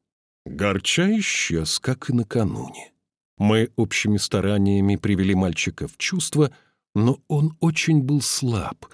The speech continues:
и дышал с трудом. Он, бедный, не знал, как случился с ним обморок. Мать его и Зденка объясняли это тем, что ребенок испугался,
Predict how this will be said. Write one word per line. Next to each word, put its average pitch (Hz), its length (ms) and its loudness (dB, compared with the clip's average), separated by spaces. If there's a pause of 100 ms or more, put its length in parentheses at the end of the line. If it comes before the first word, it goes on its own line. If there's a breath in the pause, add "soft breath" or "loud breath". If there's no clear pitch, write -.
(160)
и 110 100 2
дышал 110 520 0
с - 120 -8
трудом. - 720 -8 (440)
Он, 135 380 2
бедный, - 640 -10 (300)
не 139 220 8
знал, 139 460 2
как - 220 -6
случился 151 640 -2
с - 140 -2
ним 147 240 2
обморок. - 720 -8 (540)
Мать 107 420 0
его 101 260 2
и 95 60 2
Зденка 98 580 0
объясняли 95 640 0
это 107 180 0
тем, 185 240 0
что - 220 -2
ребенок 139 480 2
испугался, - 1040 -4